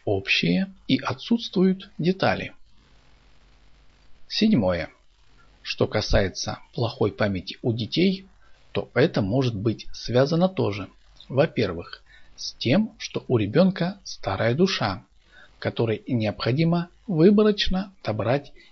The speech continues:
недостающие ей энергии. Интересы ребенка сами укажут на то направление, в котором он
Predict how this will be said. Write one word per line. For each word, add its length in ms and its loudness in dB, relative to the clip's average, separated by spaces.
недостающие 1000 0
ей 380 -2
энергии. 640 -2
Интересы 560 0
ребенка 720 -2
сами 500 -2
укажут 600 -4
на 120 -4
то 160 2
направление, 800 2
в 100 -20
котором 560 -4
он 360 2